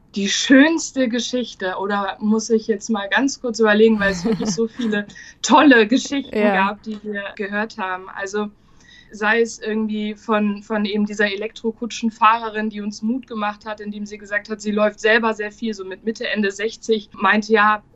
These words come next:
Speaker 1: wenn nichts mehr geht, wenn ihr glaubt, ihr könnt nicht mehr, dann gehen noch fünfzig Kilometer. Und das, äh,
Speaker 2: <laughs>
Speaker 1: haben wir wirklich so
Speaker 2: Das ist
Speaker 1: die
Speaker 2: aber
Speaker 1: ganze
Speaker 2: optimistisch.
Speaker 1: Reise über. Sehr optimistisch und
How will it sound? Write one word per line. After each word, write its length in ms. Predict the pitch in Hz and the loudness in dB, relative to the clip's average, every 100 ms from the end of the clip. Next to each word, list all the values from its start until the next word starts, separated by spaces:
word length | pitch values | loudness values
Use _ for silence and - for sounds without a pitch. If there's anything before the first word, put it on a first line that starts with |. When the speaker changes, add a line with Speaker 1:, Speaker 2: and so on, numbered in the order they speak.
| - | -16
Speaker 1:
wenn 220 | 208 214 220 | -4 -2 0
nichts 300 | 349 - 285 | -2 -8 -6
mehr 160 | 269 | -6
geht, 280 | 226 220 196 | -4 -6 -6
wenn 140 | 208 214 | -10 -6
ihr 120 | 226 | -2
glaubt, 400 | 226 226 294 - | 0 0 0 -8
ihr 120 | 240 | -10
könnt 320 | - 262 262 | -4 -2 -2
nicht 180 | 202 196 | -8 -10
mehr, 140 | 185 | -8
dann 240 | 185 233 254 | -2 -2 -2
gehen 160 | 254 | -4
noch 180 | 240 226 | -4 -4
fünfzig 460 | 254 233 - 226 - | -2 -4 -2 -6 -2
Kilometer. 580 | 226 208 208 208 - 175 | 2 4 4 2 -2 -2
Und 100 | 180 | -2
das, 220 | 240 - | -2 2
äh, 200 | 277 277 247 - | 4 4 0 -4
Speaker 2:
<laughs> 200 | - 233 | -2 6
Speaker 1:
haben 160 | 254 | 8
wir 80 | 233 - | 6 4
wirklich 260 | 330 - 247 | -2 0 4
so 60 | |
Speaker 2:
Das 80 | 262 | 4
ist 60 | 262 | 6
Speaker 1:
die 40 | |
Speaker 2:
aber 140 | 262 269 | 6 6
Speaker 1:
ganze 160 | 285 | 4
Speaker 2:
optimistisch. 600 | 311 277 294 269 240 214 | 2 2 0 2 0 0
Speaker 1:
Reise 100 | 220 - | -4 -4
über. 100 | 285 - - - 381 - | -4 -4 -10 -8 -8 -4
Sehr 400 | 220 254 247 269 | 0 4 4 2
optimistisch 760 | - 311 294 359 - 330 311 | -4 -2 0 -2 -8 -10 -8
und 260 | 240 247 | -6 -6